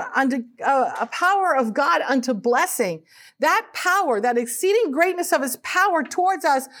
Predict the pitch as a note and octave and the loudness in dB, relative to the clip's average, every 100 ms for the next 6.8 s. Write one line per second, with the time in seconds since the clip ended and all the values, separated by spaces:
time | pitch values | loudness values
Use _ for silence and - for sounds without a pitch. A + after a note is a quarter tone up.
0 | - - F4 A#3+ C4+ A3 G#3+ G#3 E3+ B2 | -6 0 0 2 0 0 0 -2 -4 -8
1 | - _ _ _ _ _ _ _ _ _ | -20 _ _ _ _ _ _ _ _ _
2 | _ _ _ _ B3 C#4 D#4+ D#4 C#4 A#3 | _ _ _ _ 0 2 2 2 0 -2
3 | A#3+ A3+ A#3+ A3+ G#3+ G#3 F3 D3+ - B3 | -6 -2 -2 2 2 0 -4 -4 -2 2
4 | G#3 F#3+ F3 D#3 _ _ _ _ _ _ | 2 0 -2 -10 _ _ _ _ _ _
5 | _ _ _ _ - D4+ - C4+ C4 A#3 | _ _ _ _ -2 -2 0 0 0 0
6 | A3+ G#3 G3 G3 F3+ F3+ E3 | 2 0 0 -2 -2 -4 -8